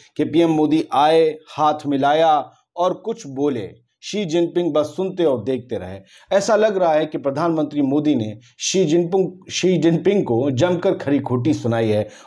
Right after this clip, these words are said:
और शी जिनपिंग यूं ही कह रहे, "जी, जी, जी,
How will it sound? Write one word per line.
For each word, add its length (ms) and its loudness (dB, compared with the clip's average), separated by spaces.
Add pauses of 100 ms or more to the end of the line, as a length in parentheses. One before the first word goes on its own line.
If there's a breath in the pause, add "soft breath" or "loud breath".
और 180 4
शी 300 0
जिनपिंग 460 2
यूं 160 4
ही 100 4
कह 140 0
रहे, 120 2
"जी, 340 0
जी, 180 0
जी, 280 -4